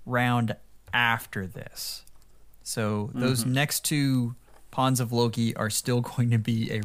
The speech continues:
Speaker 1: royal pain. <laughs> But I, I, I think the
Speaker 2: Yeah,
Speaker 1: next
Speaker 2: but
Speaker 1: one
Speaker 2: next month.
Speaker 1: I, I'm looking forward to that. I actually think that's a great change.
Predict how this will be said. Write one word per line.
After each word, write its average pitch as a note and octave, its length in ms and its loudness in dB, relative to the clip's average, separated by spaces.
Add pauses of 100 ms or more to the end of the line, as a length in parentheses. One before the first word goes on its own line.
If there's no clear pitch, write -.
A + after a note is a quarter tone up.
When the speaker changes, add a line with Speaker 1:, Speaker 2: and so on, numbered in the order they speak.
Speaker 1:
royal C#3 680 4
pain. A#2+ 840 0 (220)
<laughs> - 180 0 (1160)
But A2+ 160 -2
I, G#2+ 140 -6 (140)
I, C#3+ 180 2 (100)
I D#3+ 80 0
think C4+ 220 -4
the - 80 -4
Speaker 2:
Yeah, A#3+ 60 0
Speaker 1:
next A#3+ 220 2
Speaker 2:
but B3 100 2
Speaker 1:
one G3+ 100 4
Speaker 2:
next F3+ 300 6
month. F#2 340 -4 (1120)
Speaker 1:
I, F3+ 160 0
I'm A3+ 120 2
looking F4+ 260 -2
forward D#4+ 340 0
to G#3+ 60 -2
that. F#3 260 -4
I D3 140 2
actually C#4 220 0
think C3+ 180 -2
that's G#2+ 180 -2
a A2 60 -6
great - 320 -8
change. - 560 -6